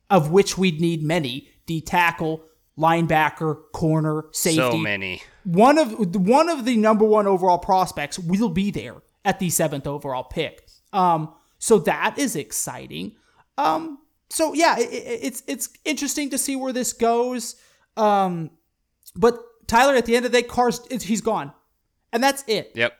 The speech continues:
Speaker 1: End of story. Whether you liked him or not, it doesn't matter. He's, he's gone.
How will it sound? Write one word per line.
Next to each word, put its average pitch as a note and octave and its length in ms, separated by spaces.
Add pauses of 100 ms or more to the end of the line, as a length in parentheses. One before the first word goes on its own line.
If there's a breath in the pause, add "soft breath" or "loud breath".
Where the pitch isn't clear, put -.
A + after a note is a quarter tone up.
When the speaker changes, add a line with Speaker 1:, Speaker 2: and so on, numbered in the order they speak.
(140)
Speaker 1:
End C4 180
of C#4 100
story. B3+ 520 (500)
Whether B3 240
you A#3 140
liked B3+ 300
him A#3 120
or A#3 60
not, A#3+ 400 (140)
it A3+ 120
doesn't B3+ 280
matter. G#3 340
He's, F#3 320
he's G3 200
gone. A#3 420